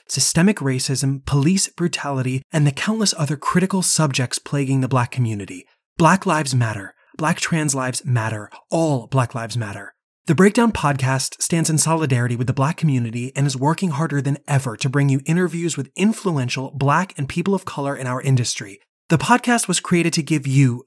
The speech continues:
the listeners, an up-to-date, truthful representation of the business from the inside out.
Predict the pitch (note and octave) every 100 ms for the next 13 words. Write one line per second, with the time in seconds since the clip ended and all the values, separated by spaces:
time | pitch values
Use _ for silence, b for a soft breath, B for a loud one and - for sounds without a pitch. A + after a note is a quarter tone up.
0 | - C3+ C#3 - B2 A#2+ B2 - D3 -
1 | - G#3+ E3+ E3+ - - E3+ A3+ G#3+ -
2 | F#3 - E3 G#3+ G3+ F#3 D#3 C#3+ D#3 C3
3 | C3+ C#3+ C3+ C#3+ C#3+ B2+ C3+ C3+ C3+ B2
4 | G#2 G#2+